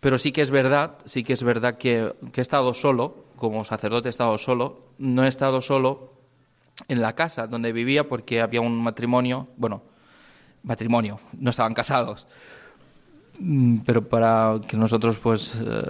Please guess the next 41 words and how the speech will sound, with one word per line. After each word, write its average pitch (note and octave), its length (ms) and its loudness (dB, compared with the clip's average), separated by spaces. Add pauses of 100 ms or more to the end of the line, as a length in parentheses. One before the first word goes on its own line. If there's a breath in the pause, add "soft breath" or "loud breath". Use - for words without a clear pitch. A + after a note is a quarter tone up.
(160)
lo A#2 140 -2
comprendamos A2+ 600 2
así, B2 420 0 (320 loud breath)
eh, A#2 420 2
esta A#2 260 -4 (120)
pareja C3 480 2 (100)
que - 120 -12
tenían A2 600 0
un A2 800 2
niño A2+ 400 4
y A2 60 4
una A2 160 2
niña, B2+ 420 2 (260)
pues A2 200 -6
cuidaban A2 560 0
de A2 80 0
la G#2+ 100 -2
casa G#2+ 260 -2
parroquial A2 440 0
y C#3+ 40 -4
cuando A2+ 200 -2
llegué A2 260 0
yo, B2 140 2
pues C3+ 140 -6
cuidaron A2 400 2
de G#2 100 -6
mí. G#2 240 -8 (560 loud breath)
Y B2+ 240 4
una C#3+ 180 2
anécdota C#3+ 400 2
graciosa C#3 380 2
es B2+ 100 0
que B2 160 -2
cuando A#2+ 240 0
llegué A#2 220 2
la C#3 160 2
primera B2+ 320 2
noche, B2+ 440 0
pues G#2+ 220 -12
allí, B2 480 -4 (160)
eh, G#2+ 80 -10